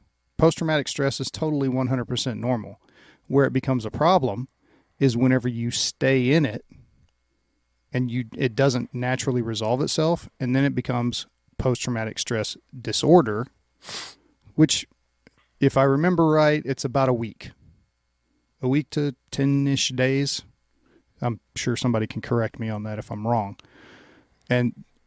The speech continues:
but once you hit that, then it becomes harder to heal from it, and you have longer lasting effects. It's not impossible to heal from it, though.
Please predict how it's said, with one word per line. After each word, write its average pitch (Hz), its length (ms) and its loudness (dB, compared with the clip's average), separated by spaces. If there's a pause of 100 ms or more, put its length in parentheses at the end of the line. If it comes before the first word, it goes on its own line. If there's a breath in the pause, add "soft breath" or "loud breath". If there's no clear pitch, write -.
(160)
but 123 160 2
once 143 280 2
you 139 80 0
hit 131 260 0
that, 151 400 0
then 139 240 0
it 151 80 -4
becomes 127 300 -4
harder 120 240 0
to 110 60 -10
heal 120 300 -2
from 107 320 -8
it, 113 160 -10 (380 soft breath)
and 131 160 -2
you 123 80 0
have 113 280 -4 (140)
longer 117 440 -2
lasting 107 420 -8
effects. - 540 -4 (360 soft breath)
It's - 160 -12
not 180 120 0
impossible 131 480 0
to 101 60 -12
heal 175 220 0
from 101 240 -6
it, 98 100 -14
though. 87 240 -12